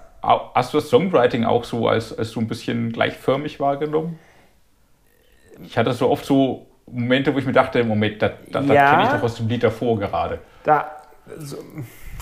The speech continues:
Speaker 2: ich will ja,
Speaker 1: Ist halt
Speaker 2: ich,
Speaker 1: Death Metal, gut.
Speaker 2: ich will, nee, ich, na ja, es gibt ja auch, also es gibt ja auch Death Metal, wo man, wo es wirklich ja, ähm, sag ich mal,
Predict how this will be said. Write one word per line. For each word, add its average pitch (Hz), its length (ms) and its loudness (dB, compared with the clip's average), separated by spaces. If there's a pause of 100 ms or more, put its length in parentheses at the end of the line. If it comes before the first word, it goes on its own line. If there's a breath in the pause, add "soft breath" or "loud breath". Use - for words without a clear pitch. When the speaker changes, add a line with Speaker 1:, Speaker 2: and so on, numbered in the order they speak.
(320)
Speaker 2:
ich 147 160 -8
will 170 140 0
ja, 220 100 4
Speaker 1:
Ist 175 120 0
halt 127 100 6
Speaker 2:
ich, 117 120 4
Speaker 1:
Death 117 120 -6
Metal, 95 260 0
gut. - 80 -8
Speaker 2:
ich 107 180 -2
will, 180 140 0
nee, 170 320 0
ich, 120 240 -8
na 123 200 -2
ja, 120 220 0
es 113 140 -4
gibt 117 140 -12
ja 120 80 2
auch, 107 320 -4
also 110 160 -6
es 107 80 -12
gibt 123 160 -12
ja 131 80 0
auch 117 80 -6
Death 127 260 -4
Metal, 123 340 -4
wo 120 80 -4
man, 120 360 -2 (340 loud breath)
wo - 80 -2
es 120 120 -6
wirklich 135 280 -4
ja, 117 420 0 (800)
ähm, 110 720 -2
sag 113 200 -4
ich 113 180 -6
mal, 110 440 -2